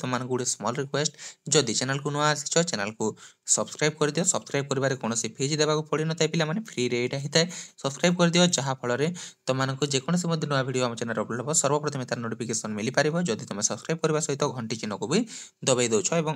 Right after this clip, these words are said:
ଅଲ୍ରେ କ୍ଲିକ୍ କରିଦେଉଛ। ତ ଚାଲ ପିଲାମାନେ, ଭିଡ଼ିଓଟିକୁ ଆରମ୍ଭ କରିବା। ଦେଖ, ପିରିୟଡ଼ିକ୍ ଟେଷ୍ଟର ୟୁନିଟ୍ ୱାନ୍ ଯାହା ରହିଛି, ୟୁନିଟ୍ ୱାନ୍ର ପ୍ରଶ୍ନ ଦେଖିବା।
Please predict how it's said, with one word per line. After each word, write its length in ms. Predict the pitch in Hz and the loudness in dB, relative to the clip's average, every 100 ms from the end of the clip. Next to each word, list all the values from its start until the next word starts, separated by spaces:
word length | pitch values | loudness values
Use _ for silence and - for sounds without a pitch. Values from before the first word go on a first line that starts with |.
| - 117 | -2 -2
ଅଲ୍ରେ 200 | 110 92 | 0 -2
କ୍ଲିକ୍ 180 | 113 92 104 | -4 -2 0
କରିଦେଉଛ। 340 | 95 98 95 98 - - - - | 0 0 0 -2 -6 -12 -14 -10
ତ 20 | 131 | -2
ଚାଲ 180 | 139 165 175 | 4 4 6
ପିଲାମାନେ, 340 | 175 170 170 - - - _ _ _ _ - | 6 6 4 0 -12 -20 _ _ _ _ -6
ଭିଡ଼ିଓଟିକୁ 360 | 147 123 113 165 | -2 0 4 4
ଆରମ୍ଭ 220 | 110 98 | 4 0
କରିବା। 220 | 107 101 | -2 2
ଦେଖ, 180 | 107 175 233 | 2 2 2
ପିରିୟଡ଼ିକ୍ 380 | 170 160 202 202 | 4 4 4 4
ଟେଷ୍ଟର 280 | 185 180 190 135 | 2 4 2 4
ୟୁନିଟ୍ 220 | 139 135 | 0 0
ୱାନ୍ 220 | 117 110 107 | 2 2 2
ଯାହା 180 | 135 131 | 0 2
ରହିଛି, 260 | 120 117 147 156 | 0 0 0 0
ୟୁନିଟ୍ 220 | 127 123 | 0 2
ୱାନ୍ର 140 | 120 113 | 2 0
ପ୍ରଶ୍ନ 200 | 98 - 127 | -2 0 0
ଦେଖିବା। 240 | 131 135 | 0 2